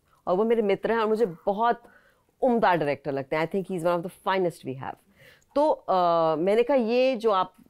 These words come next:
अ, ऐसे ही अपनी कहानी सुना रहे थे कि ये राम सिंह चार्ली बना रहा हूँ, कुमुद हैं और ये हैं", और कहानी सुना दी। मैं कहा, "सुनो, इसमें जो वाइफ है कजरी, ये रोल कौन कर रहा है?" तो,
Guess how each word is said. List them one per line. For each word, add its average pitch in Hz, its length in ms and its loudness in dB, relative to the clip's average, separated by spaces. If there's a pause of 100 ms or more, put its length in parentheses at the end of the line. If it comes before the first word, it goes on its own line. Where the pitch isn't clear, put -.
अ, 175 240 0
ऐसे 226 220 2
ही 269 60 4
अपनी 190 240 0
कहानी 165 300 0
सुना 139 260 -4
रहे 147 120 0
थे 180 140 -2
कि 185 120 -4
ये 170 480 -2
राम 143 220 -4
सिंह 170 160 -2
चार्ली 160 300 0
बना 151 260 0
रहा 156 100 -2
हूँ, 233 180 -2 (460)
कुमुद 180 320 0
हैं 208 320 0
और 165 160 0
ये 156 180 -2
हैं", 220 220 -2
और 165 160 0
कहानी 147 420 -6
सुना 254 260 0
दी। 190 220 -4 (580)
मैं 202 80 -6
कहा, 370 120 0
"सुनो, 202 300 2
इसमें 254 300 0
जो 269 100 2
वाइफ 180 300 0
है 247 120 2
कजरी, 185 380 -2 (420)
ये 240 240 0
रोल 233 380 2
कौन 233 240 2
कर 190 140 2
रहा 113 120 -4
है?" - 140 -12 (340)
तो, 226 300 2